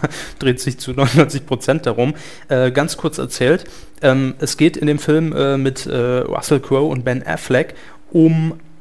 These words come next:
ja, einen Ermittlungsreporter, der, ähm, ein zunächst eher, ja, ich sag mal, null acht fünfzehn Mordfall, ja, begleitet,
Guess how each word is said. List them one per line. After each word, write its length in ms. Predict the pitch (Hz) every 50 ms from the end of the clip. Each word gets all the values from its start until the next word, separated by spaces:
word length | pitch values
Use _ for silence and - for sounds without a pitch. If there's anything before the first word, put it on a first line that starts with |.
| -
ja, 200 | - 165 147 131
einen 260 | - 127 120 123 123 127
Ermittlungsreporter, 1400 | 139 120 - - - 180 170 180 - - - - 147 160 156 - - 156 147 175 180 - 202 190 202 214 202 156 -
der, 360 | - 135 131 143 156 160 - -
ähm, 420 | 143 135 135 139 139 139 139 139 - - - - -
ein 360 | 135 135 135 135 135 - - - - - - - - -
zunächst 840 | - - - 156 135 131 127 135 185 208 - - - - - - - - - -
eher, 400 | 240 151 139 147 143 139 143 143 143 - - - - - -
ja, 280 | - 120 110 110 104 - - - - - - - - - - - -
ich 120 | - 123
sag 180 | 120 123 123 123
mal, 120 | 135 120
null 240 | 120 123 131 156 160
acht 180 | 139 131 - -
fünfzehn 680 | - - 147 156 - - - - 139 135 131 131 127
Mordfall, 800 | 131 123 113 107 113 131 131 - - - - 107 110 120 135 151 147 -
ja, 240 | - 113 113 131 143 - - - - - - - - - - - - - - - - - - -
begleitet, 720 | - 123 - 127 113 110 113 113 - - 160 156 - -